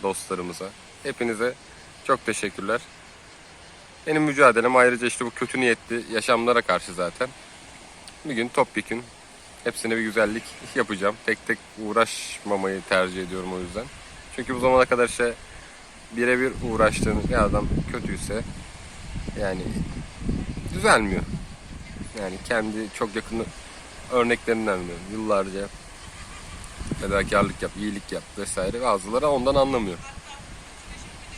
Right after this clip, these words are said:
O yüzden herkese de bir ömür ayrılmaz dünyayı düzeltmek için. Toptan bazı çözümler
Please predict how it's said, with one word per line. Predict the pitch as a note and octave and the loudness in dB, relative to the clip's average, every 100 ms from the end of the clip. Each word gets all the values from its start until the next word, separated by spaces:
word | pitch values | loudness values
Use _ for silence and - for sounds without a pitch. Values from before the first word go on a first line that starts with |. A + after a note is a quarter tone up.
| - - - - - - - - - | -14 -14 -14 -16 -16 -16 -18 -18 -2
O | B2 | -2
yüzden | G#2+ A#2 | 2 0
herkese | A#2 B2+ A2+ A#2 A#2 | 4 4 4 0 2
de | A#2+ G#2 - - A#2 | 2 2 -4 -12 -4
bir | A#2 | 2
ömür | A#2 A#2 A2+ - - - - - - | 4 4 0 -6 -12 -14 -16 -12 6
ayrılmaz | A#2+ A#2+ A#2 A#2 A2+ G2+ | 8 8 6 6 4 4
dünyayı | G2+ G2+ G2 G2 F#2 F#2 - - | -2 4 4 6 2 0 -4 -2
düzeltmek | G2+ G2 - G2 | 2 2 2 -4
için. | - B2 B2+ - - - - - - - - - - - - - - | -4 -6 -6 -8 -8 -8 -12 -12 -14 -12 -14 -14 -16 -16 -16 -16 2
Toptan | C#3 - C#3 C#3 - - D3 | 2 6 6 6 0 -12 2
bazı | B2 A2 | 2 2
çözümler | - G#2+ G#2+ A#2+ | -6 -4 0 2